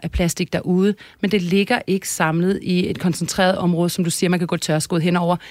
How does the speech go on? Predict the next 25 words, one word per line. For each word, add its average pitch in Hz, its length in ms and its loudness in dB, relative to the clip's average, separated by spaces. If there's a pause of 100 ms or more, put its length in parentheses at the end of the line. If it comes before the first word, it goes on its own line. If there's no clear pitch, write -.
(180)
eller 165 160 2
plante 180 360 0
sit - 220 -4
flag, 180 380 0 (280)
eller 202 300 2 (120)
samle 180 380 2
op 180 200 0
med 185 80 4
en 185 60 4
stor 170 220 -2
fejemaskine. 156 680 -4 (340)
Det 208 80 4
er 208 40 6
ikke 226 160 2
sådan, 185 180 0
det 185 80 -2
fungerer. 170 440 -2 (220)
Men 165 80 2
der - 140 0
er 214 120 2
nogle 254 180 2
havstrømme, 202 680 0
som, 165 540 -2
øh, 165 240 0
som 160 260 0